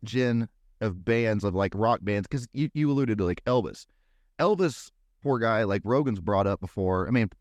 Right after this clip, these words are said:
<sighs> people can say what they want about Elvis. He's got a lot of baggage too. But I mean, like, as in the sense of not knowing how the hell to handle himself, meaning you are literally the first rock star. There's no, there's no template to go off of to be like,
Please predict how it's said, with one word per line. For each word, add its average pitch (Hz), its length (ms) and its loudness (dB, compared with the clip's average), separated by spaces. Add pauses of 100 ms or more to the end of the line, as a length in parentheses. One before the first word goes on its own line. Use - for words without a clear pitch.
(100)
<sighs> - 220 -20
people 117 180 -2
can 92 80 -2
say 98 140 2
what 90 160 2
they 82 80 0
want 90 180 0
about 82 160 2
Elvis. 85 300 0
He's 92 100 -4
got 92 140 2
a 85 40 0
lot 85 200 0
of 80 60 -6
baggage 82 380 -4
too. 92 220 0
But 107 200 0
I 104 60 0
mean, 107 180 0
like, 101 200 0 (560)
as 120 180 0
in 135 140 2
the 117 80 0
sense 127 280 -2
of 98 120 -2
not 127 220 2
knowing 113 260 -2
how 123 180 0
the 101 200 -2
hell 113 220 0
to 87 100 -2
handle 101 320 -2
himself, 69 420 -6
meaning 104 360 2 (380)
you 202 220 0
are 151 120 2
literally 165 540 2
the 127 100 -4
first 143 240 0
rock 98 220 -2
star. 71 280 -12 (520)
There's 170 160 2
no, 214 220 2
there's 170 240 0
no 190 360 2
template 180 460 -2
to 147 100 -2
go 139 240 0
off 120 280 0
of 117 140 -2
to 107 80 -6
be 123 160 0
like, 101 240 -4